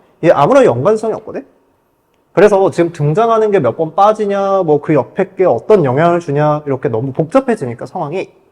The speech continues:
지금 이것들을 잘 보호를 부여해서 보겠다는 거야. 자, 그럼 내가 이것들이 홀짝인지 뭔지는 다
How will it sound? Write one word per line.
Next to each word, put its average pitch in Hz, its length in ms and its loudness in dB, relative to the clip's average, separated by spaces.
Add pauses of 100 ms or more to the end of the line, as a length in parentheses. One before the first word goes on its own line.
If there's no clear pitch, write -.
(320)
지금 135 380 -4 (300)
이것들을 208 680 0 (640)
잘 - 300 -6 (1300)
보호를 151 320 2
부여해서 233 400 4
보겠다는 131 440 -10
거야. - 120 -20 (600)
자, 147 80 -2
그럼 147 320 0 (200)
내가 143 380 -4 (1120)
이것들이 233 460 2
홀짝인지 226 880 2
뭔지는 135 800 -4 (160)
다 - 440 -2